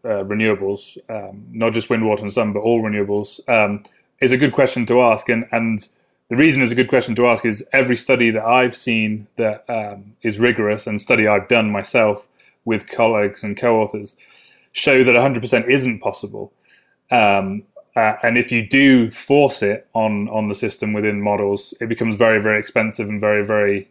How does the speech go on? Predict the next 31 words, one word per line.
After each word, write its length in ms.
difficult 760
to 360
keep 180
everything 380
running. 280
And 120
so, 240
uh, 120
of 200
course, 340
people 360
having 240
studies 480
to 100
look 240
at 80
this 220
is 400
really 260
important. 600
And 280
if 140
someone 380
comes 260
up 200
with 100
a 60
way 180
to 100
do 200
it, 240